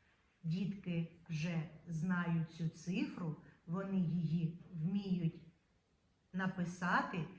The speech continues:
вміють її відрізнити, показати. Тому ми повинні зафіксувати: права ручка,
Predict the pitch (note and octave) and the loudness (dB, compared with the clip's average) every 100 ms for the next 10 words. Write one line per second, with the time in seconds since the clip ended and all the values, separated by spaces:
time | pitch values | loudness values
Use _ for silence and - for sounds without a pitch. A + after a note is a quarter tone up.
0 | - - D#3+ G3 G3+ G3 G3 F#3 - F#3 | -20 -8 -2 2 2 2 0 -2 0 0
1 | F3+ F3 F#3 - - E3+ E3+ F3 F#3 F#3 | 2 2 2 -2 -4 0 2 2 0 2
2 | G#3+ C#4+ - D#3+ - F3+ E3+ F3 D#3+ F3+ | 2 2 2 -4 -2 -4 -2 0 2 4
3 | C4 D4 F3+ E3 - - A3+ D#4 F4 - | 4 2 -2 -4 -10 -4 0 0 0 -6
4 | - - G#3+ G4 - G3+ F#3 B3+ C4 A3 | -10 -4 0 2 0 0 2 2 2 0
5 | G3 G3 F#3 - F3 E3+ E3+ F3 E3+ - | 0 -4 -6 -4 0 2 2 0 -4 -6
6 | - _ - A#3+ G#3 F3 E3+ F#3+ A3 B3 | -20 _ -2 4 6 6 4 2 2 0
7 | C4 - - C#4+ | -2 -4 -4 -6